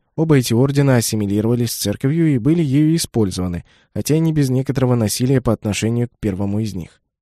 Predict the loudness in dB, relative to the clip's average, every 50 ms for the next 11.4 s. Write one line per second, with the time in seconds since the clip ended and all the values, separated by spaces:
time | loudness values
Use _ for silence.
0 | _ _ _ _ _ _ _ _ _ _ _ _ _ -2 0 0 2 2 0 0
1 | 0 -2 0 2 4 4 4 4 4 4 4 2 2 2 0 0 2 0 0 0
2 | -2 -4 -6 -4 -4 -4 -4 -4 -6 -10 -16 -18 _ _ _ _ _ _ _ -2
3 | 2 4 4 4 4 4 4 2 2 2 0 0 2 2 4 4 2 2 2 0
4 | -2 -2 -4 -6 -6 -4 -4 -6 -6 -4 -4 -4 -4 -2 -2 -2 -2 -2 0 2
5 | 2 2 0 -2 -6 -12 -16 -20 _ _ _ _ _ _ _ -16 -16 -6 -2 -2
6 | 0 2 2 2 2 4 2 2 4 4 4 4 4 4 2 2 2 4 2 2
7 | 2 0 2 2 2 2 4 4 4 2 2 2 4 4 4 2 0 -2 -8 -12
8 | -12 -8 -6 -6 -4 -4 -2 -2 -2 -2 -2 -2 -2 -2 -2 -2 -2 0 -2 -2
9 | 0 0 0 0 2 0 -2 -2 -2 -4 -4 -4 -4 -6 -6 -6 -4 -6 -4 -2
10 | -2 -2 -2 -2 -4 -4 -4 -4 -4 -4 -4 -4 -4 -6 -4 -4 -6 -6 -6 -6
11 | -8 -8 -6 -8 -10 -10 -12 -18